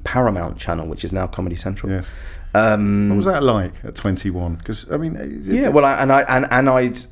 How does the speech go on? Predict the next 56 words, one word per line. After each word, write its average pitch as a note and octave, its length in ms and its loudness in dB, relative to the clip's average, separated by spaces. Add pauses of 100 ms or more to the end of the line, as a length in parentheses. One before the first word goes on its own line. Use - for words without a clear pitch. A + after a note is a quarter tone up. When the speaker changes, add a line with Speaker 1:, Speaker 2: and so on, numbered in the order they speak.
(220)
Speaker 1:
and B2 460 2
I'd A#2+ 160 4
already C3+ 280 4
shot - 360 2
Shooting G#2 320 0
Stars F2 400 -2
before G2 400 0
we'd F#2 160 -2
done G2+ 160 2
that F#2 160 -2
show, F2+ 160 0
but F2 100 -4
it - 60 -2
hadn't F#2 220 -2
been F#2 100 0
out F#2 220 -2
yet. F#2+ 160 -2
And F#2+ 100 -2
I F#2+ 40 2
was F#2+ 140 -2
supporting - 440 -2
Blur G2 340 2
on F#2 160 -4
tour, G2+ 300 0
and G2 80 -2
I - 20 -2
was F#2 80 -4
doing F#2 140 -4
the F#2 80 -4
Country F#2+ 300 -4
House G2 240 0
video. G2 420 0 (340)
It C#3+ 60 2
was D#3 160 4
amazing. C#3+ 720 0
Uh, G#2+ 280 4
I - 60 4
was A2 100 2
still A2 220 2
living G2 220 0
at - 60 -6
home, F#2 440 -2
Speaker 2:
Yes. F#2+ 240 -2 (120)
Speaker 1:
you G#2+ 140 2
know, F#2+ 120 2
out F#2+ 240 2
in F#2 60 -4
Stanmore. F#2 600 -2
I G2 60 -6
didn't, G2 280 -2 (460)
you G2 100 -2
know. F#2+ 260 0
Speaker 2:
How, E3 100 4
how F3 200 2
did F#3+ 200 -2
you F3 280 0